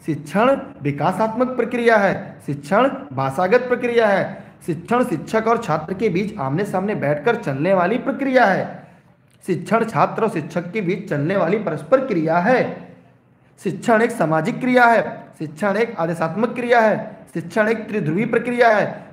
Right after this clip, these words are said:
शिक्षण निर्देशात्मक प्रक्रिया है। इसकी screenshot कर लीजिएगा, वैसे इसकी पीडीएफ़। ठीक है,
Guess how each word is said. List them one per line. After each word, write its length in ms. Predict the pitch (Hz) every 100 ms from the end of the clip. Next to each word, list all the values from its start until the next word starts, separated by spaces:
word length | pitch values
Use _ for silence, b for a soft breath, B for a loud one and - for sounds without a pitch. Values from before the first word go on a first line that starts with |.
| -
शिक्षण 420 | - 180 - 247 214
निर्देशात्मक 640 | 185 180 175 160 180 247
प्रक्रिया 460 | 254 254 247 233 220
है। 360 | 202 - - -
इसकी 280 | - 190
screenshot 540 | 202 - 156 165 208 202
कर 100 | 208
लीजिएगा, 580 | 202 196 202 185 - -
वैसे 200 | 147 -
इसकी 220 | - -
पीडीएफ़। 680 | 202 165 156 190 - - - - _ _ _ _ _ _ _ _ _ _ _ _ _ _ _ _ _ _ _ _ _ _ _ _ _ _ _ _ _ _ _ _ _ _ _ _ _ _ _
ठीक 180 | - 240
है, 360 | 175 - -